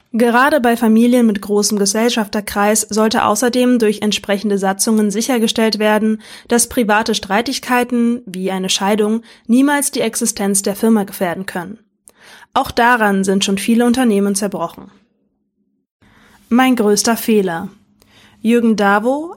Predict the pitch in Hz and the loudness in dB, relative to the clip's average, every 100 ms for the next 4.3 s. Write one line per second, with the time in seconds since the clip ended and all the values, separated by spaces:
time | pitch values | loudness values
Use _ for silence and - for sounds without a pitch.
0 | - 277 294 226 202 208 - 277 285 - | -2 -2 0 0 -2 -2 -6 -6 -8 -10
1 | - 214 277 302 277 226 214 220 214 - | -4 0 2 2 0 -2 -2 0 -2 -4
2 | 226 226 214 208 185 - 202 233 - 214 | -2 -2 0 -2 -2 -2 -2 0 0 0
3 | 214 214 208 - - 226 226 214 240 254 | 0 -2 -2 -4 -2 0 0 0 -2 -2
4 | 254 247 247 | -2 -4 -6